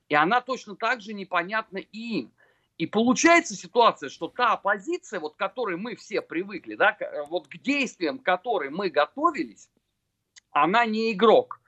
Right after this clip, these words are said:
Вот конкретно в этом электоральном цикле. Но я подозреваю, что здесь, а, может получиться вариант,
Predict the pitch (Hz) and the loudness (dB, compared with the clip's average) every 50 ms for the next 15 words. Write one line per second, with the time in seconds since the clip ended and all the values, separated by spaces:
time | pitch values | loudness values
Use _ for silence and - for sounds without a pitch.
0 | - _ _ _ - 151 202 220 220 - 233 214 196 160 - 233 254 254 _ 196 | -20 _ _ _ -4 0 0 0 2 0 -4 -4 -4 -6 -8 -6 -6 -6 _ -8
1 | 165 139 185 220 220 - 180 160 151 147 143 _ - 139 139 143 185 196 202 190 | -8 -6 -6 -8 -6 -8 -10 -10 -10 -12 -12 _ -6 -6 -4 -4 -6 -6 -8 -10
2 | 190 190 185 _ - 180 147 - _ _ - _ _ _ _ _ _ _ _ _ | -12 -12 -14 _ -14 -14 -14 -14 _ _ -20 _ _ _ _ _ _ _ _ _
3 | - 170 175 175 160 233 320 339 330 - 262 185 185 156 - 175 175 185 165 156 | 2 4 4 4 6 6 6 6 4 4 -6 -10 -10 -12 -12 -14 -16 -12 -10 -10
4 | 117 98 90 _ _ - _ 170 160 139 131 135 165 262 302 320 311 - _ _ | -12 -12 -16 _ _ -20 _ -12 -12 -12 _ _ -8 -6 -6 -6 -6 -8 _ _
5 | _ _ _ _ _ _ _ - - 127 131 131 135 139 147 170 226 254 247 214 | _ _ _ _ _ _ _ -10 -6 -4 -2 -2 -2 -4 -4 -2 0 0 0 0
6 | 170 160 _ _ - 160 160 190 214 - - - 214 - - - - 123 117 127 | -2 -8 _ _ -10 -8 -8 -8 -12 -16 -12 -12 -12 -12 -12 -6 -6 -6 0 2
7 | 160 180 214 233 262 277 277 - | 2 2 4 2 0 0 -2 -6